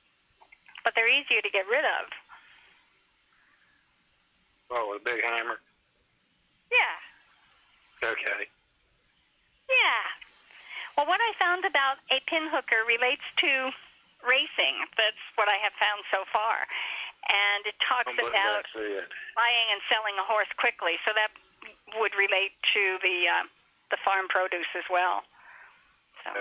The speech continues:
Speaker 2: Okay.
Speaker 1: do a better job. I'll
Speaker 2: Well, no, you know, I guess it would. Have quick turnover.
Speaker 1: Uh-huh. Quick, uh, yeah.
Speaker 2: Or you're stuck.
Speaker 1: Yeah. Yeah, 'cause it's all,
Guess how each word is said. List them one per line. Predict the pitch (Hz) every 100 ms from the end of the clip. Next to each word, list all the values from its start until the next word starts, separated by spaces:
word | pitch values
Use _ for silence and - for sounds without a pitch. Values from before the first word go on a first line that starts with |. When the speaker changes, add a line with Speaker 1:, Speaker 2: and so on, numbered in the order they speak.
| -
Speaker 2:
Okay. | - 101 101 107
Speaker 1:
do | 285
a | 285
better | 262 240 247
job. | 196 165 170
I'll | 175 214
Speaker 2:
Well, | 143
no, | 143
you | 135 156
know, | 135
I | 120
guess | 135 131
it | -
would. | 139 151 104 90 - _ _ _ _ _ _ _ _ _ _ _ _ - - - - - _ - - - _ -
Have | 104
quick | - 123 -
turnover. | 139 135 101 98 98 - - _ -
Speaker 1:
Uh-huh. | 277 311 349 330
Quick, | - 359 -
uh, | 269
yeah. | 269 269 190 _ - - - - - - 117
Speaker 2:
Or | 110
you're | 107 104 -
stuck. | 143 131 92 85 - _ - _ _ _ _ _ _ _ _ _ _ -
Speaker 1:
Yeah. | - 214 - _ - _ _ _ _ _ - _ _ _ _ _ _ _ _ _ _ - _ _ _ _ _ - 254
Yeah, | 240
'cause | - 262
it's | 262
all, | 277 269 254